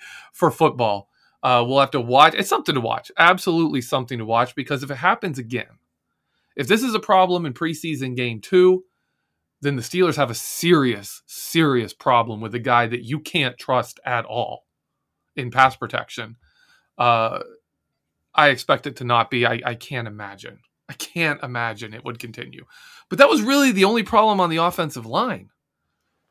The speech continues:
Really it. Uh, we'll get it, we'll get into a little more into that in a, here in a minute. Uh, but let's move on to quarterbacks. Trubisky looked mobile,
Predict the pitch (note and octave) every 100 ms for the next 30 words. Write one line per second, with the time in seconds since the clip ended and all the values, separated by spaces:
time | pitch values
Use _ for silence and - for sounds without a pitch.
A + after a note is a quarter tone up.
0 | _ - F3 D#4+ A#3 E3+ G3 B2 - _
1 | D#3 C3+ B2+ A#2 A2 - A3 D#3+ F3 F3
2 | D#3+ E3+ F#3 F#3 E3 C#3 C#3+ D#3 D#3+ E3+
3 | C3 A#2 A2+ A2 C#3+ A2+ G#2+ - C#4+ C#3+
4 | A#2+ A2 - _ _ A#2+ A#2 B2 A2 G#2+
5 | _ _ _ - _ _ _ B2 A#2 A#2
6 | B2 D3 D#3+ G3 F#3 E3 C#3+ - F3 C#3
7 | A#2 A2 A2 - - _ _ _ _ _
8 | _ _ - - F3 D3 G3 G3 A#3 G#3
9 | D#3+ C3+ C#3 D#3 E3 F#3+ G#3